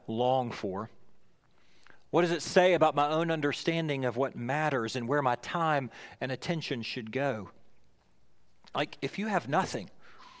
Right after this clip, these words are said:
or almost nothing of prayer in your own life at all, how will you ever experience the joy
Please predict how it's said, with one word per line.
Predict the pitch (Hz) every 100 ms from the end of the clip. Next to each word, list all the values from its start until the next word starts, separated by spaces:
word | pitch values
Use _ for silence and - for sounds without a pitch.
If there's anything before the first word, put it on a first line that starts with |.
| - - -
or | 156 151
almost | 180 240 269 196 -
nothing | 156 165 196 180 151
of | 127 127
prayer | - - 185 180 165 - -
in | 151
your | 147 135
own | 147 143
life | 139 175 160
at | 139
all, | 123 143 110 95 - - - - _ _ - - - - - - - -
how | 196
will | 220 214
you | 170
ever | 160 190 202 196 - - 185 - -
experience | - 151 - - 208 196 151 139 - - -
the | 139
joy | 127 127 190 180 147 123